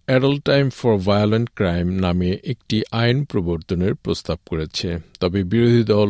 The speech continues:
সরকারের পরিকল্পনার সমালোচনা করেছে, যেখানে এই আইনের মাধ্যমে চোদ্দ বছর বা তার বেশি বয়সী কিশোররা যদি গুরুতর সহিংস অপরাধ করে, তবে তাদের প্রাপ্তবয়স্ক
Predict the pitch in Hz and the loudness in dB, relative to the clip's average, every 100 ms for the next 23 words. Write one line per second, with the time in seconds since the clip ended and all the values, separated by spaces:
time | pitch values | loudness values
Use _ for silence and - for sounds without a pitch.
0 | 104 - 110 92 82 82 - 95 92 90 | -2 -8 -8 -4 -4 -4 -2 -4 -2 -2
1 | 92 95 95 - 92 101 104 104 110 - | -2 -2 -2 -2 -2 0 0 -2 -2 0
2 | 113 113 - - - 127 127 147 147 - | -2 -2 -4 -6 -4 -2 2 2 0 0
3 | 170 160 - - 120 120 143 135 127 123 | 2 2 0 -2 -2 0 0 2 0 2
4 | 127 110 92 - 127 127 139 101 90 - | 0 2 0 0 -2 0 0 2 -2 -4
5 | 131 175 151 95 - 90 92 87 117 - | -4 -2 0 -2 -2 -2 -2 -2 -4 -2
6 | 147 131 95 92 92 - 110 185 _ - | -4 -2 -2 0 -2 -4 -4 -4 _ -2
7 | 160 170 160 156 143 123 120 110 120 131 | 0 4 4 4 2 2 0 2 2 2
8 | 127 131 135 - 104 110 117 - 120 - | 4 4 4 2 0 2 0 -2 -2 -2
9 | - 92 95 - 113 123 175 113 110 95 | -2 -2 -2 -2 0 0 0 -2 -2 -2
10 | 82 82 82 - 92 - 110 107 107 - | -2 -2 -6 -4 -6 -4 -4 0 -2 -2